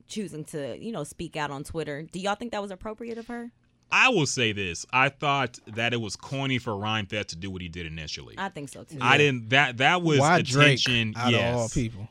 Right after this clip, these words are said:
Speaker 2: That was attention seeking at its worst, I feel.
Speaker 1: Mm-hmm.
Speaker 2: 'Cause
Speaker 3: Yeah.
Speaker 2: you're talking about something that affects kids in Chicago,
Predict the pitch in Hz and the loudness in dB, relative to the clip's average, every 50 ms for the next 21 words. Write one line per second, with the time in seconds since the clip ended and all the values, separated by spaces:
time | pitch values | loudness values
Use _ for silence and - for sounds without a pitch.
0 | _ - 104 120 135 156 175 165 139 131 101 - - 135 135 135 120 - 123 110 | _ -4 -2 0 2 2 2 2 0 -2 -2 -2 0 0 0 0 0 -2 -4 -4
1 | - - 123 120 107 110 98 98 98 92 85 80 85 87 87 85 78 - - 76 | -4 -6 -6 -6 -6 -6 -6 -6 -6 -6 -8 -8 -8 -8 -8 -8 -8 -10 -10 -12
2 | 69 67 - - 80 67 60 - - - - 165 147 143 120 120 117 113 110 135 | -12 -12 -12 -12 -12 -12 -12 -14 -16 -16 -14 -12 -8 -4 -4 -2 0 0 0 0
3 | 127 - 165 151 135 127 123 117 - 139 120 113 113 113 107 92 - - - 113 | 0 0 0 0 0 0 0 0 -2 -2 -4 -2 -2 -2 -2 -4 -6 -4 -4 -4
4 | 107 92 - - - - 131 123 120 123 120 110 110 101 - 92 82 - 123 113 | -4 -4 -6 -12 -8 -4 -2 0 0 0 -2 -2 -2 -4 -4 -4 -6 -6 -4 -2
5 | 110 110 104 98 104 101 98 98 98 95 95 | -2 -2 -2 -2 -2 -2 -2 -2 -2 -2 -4